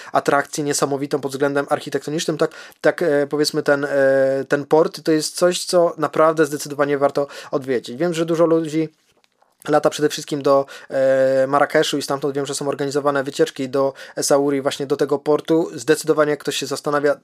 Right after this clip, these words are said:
tak, zdecydowanie twardy tak. E, my nawet udało nam się, powiedzmy, zasmakować trochę tego portu, że tak to określę, bo pierwszy raz, powiedzmy, kupiliśmy sobie świeże ryby. Wiedzieliśmy, że są świeże, bo to były,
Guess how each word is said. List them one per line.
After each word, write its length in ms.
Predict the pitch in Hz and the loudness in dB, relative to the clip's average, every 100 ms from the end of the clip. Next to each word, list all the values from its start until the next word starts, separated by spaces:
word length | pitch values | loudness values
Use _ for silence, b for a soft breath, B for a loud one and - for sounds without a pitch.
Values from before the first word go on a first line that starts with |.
| - | -2
tak, 300 | 127 - - | 0 0 -8
zdecydowanie 680 | 120 147 - 151 143 143 135 | -4 -2 0 0 0 0 -2
twardy 340 | - 139 127 | -2 -2 -2
tak. 300 | 123 147 156 B B B | 0 2 0 B B B
E, 320 | 139 131 135 | -2 0 0
my 260 | 147 170 160 | 2 0 0
nawet 460 | 151 151 143 - | 0 0 0 -4
udało 260 | 160 147 143 | -2 0 2
nam 120 | 139 | -2
się, 140 | - 135 131 | -2 -4 -4
powiedzmy, 320 | 139 135 135 | -6 -6 -6
zasmakować 520 | 131 135 147 160 139 | -4 -2 0 2 2
trochę 220 | - 135 127 | 0 -2 -2
tego 200 | 127 127 | -2 -2
portu, 280 | 135 - | -2 -4
że 80 | 131 | -6
tak 140 | 127 - | -6 -4
to 140 | 131 B B B | -4 B B B
określę, 460 | 135 143 147 - | -4 0 2 2
bo 120 | 139 135 | 0 2
pierwszy 280 | 151 - | 2 2
raz, 200 | 147 143 | 0 0
powiedzmy, 380 | - 139 131 135 | -2 -8 -6 -8
kupiliśmy 380 | 120 131 139 135 | -10 -8 -8 -8
sobie 220 | 135 135 | -6 -6
świeże 360 | - 143 127 127 B B | -2 -2 0 -2 B B
ryby. 340 | 139 143 147 | 0 2 2
Wiedzieliśmy, 560 | 131 135 135 151 139 131 | 2 0 2 2 2 -2
że 100 | 120 | -4
są 140 | 123 | -4
świeże, 340 | 120 - 127 127 | -4 0 0 0
bo 100 | 123 | -4
to 100 | 123 | -8
były, 280 | 127 127 | -4 -4